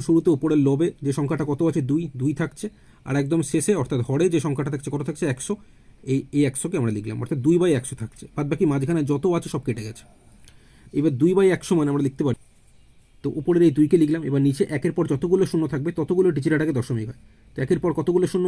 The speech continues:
আছে? দুটো শূন্য আছে, তাই দুটো ডিজিটের আগে দশমিক। তো একটা ডি-, ডিজিট তো দুই দি-,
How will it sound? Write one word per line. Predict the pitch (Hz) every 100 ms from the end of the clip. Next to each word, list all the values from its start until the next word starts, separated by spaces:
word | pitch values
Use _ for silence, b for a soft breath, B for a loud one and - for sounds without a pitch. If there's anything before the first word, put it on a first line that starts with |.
| 180
আছে? | 165 131
দুটো | 143 170
শূন্য | 156 151 127
আছে, | 214 - b b b
তাই | 139 123
দুটো | 165 196
ডিজিটের | 156 170 165
আগে | 160 123
দশমিক। | - 120 123 b b
তো | - 147
একটা | 175
ডি-, | 170 180 151
ডিজিট | 160 170
তো | 165 143
দুই | 156
দি-, | 165